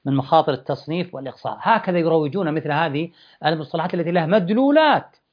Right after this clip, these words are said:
تحرف المصطلحات الشرعية وتغير الأفكار. ويستبدلون م-، ومثل، ومن ذلك أيضا استبدال المر-، الرابطة الإسلامية، وأن المسلم أخو المسلم،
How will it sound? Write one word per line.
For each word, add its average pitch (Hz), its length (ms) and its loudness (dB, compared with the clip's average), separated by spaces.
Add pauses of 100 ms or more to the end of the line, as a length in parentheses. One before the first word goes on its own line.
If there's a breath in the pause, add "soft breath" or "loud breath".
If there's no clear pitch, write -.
(480)
تحرف 156 500 -2
المصطلحات 139 720 -6
الشرعية 131 480 -6
وتغير 131 440 -4
الأفكار. 127 360 -6 (720 soft breath)
ويستبدلون 185 600 4
م-، 208 200 0
ومثل، 226 260 2
ومن 226 320 2
ذلك 240 280 4
أيضا 214 240 2
استبدال 208 420 2
المر-، 214 320 2
الرابطة 247 540 2
الإسلامية، 196 720 0 (340)
وأن 190 280 2
المسلم 233 400 0
أخو 254 260 2
المسلم، 247 520 -2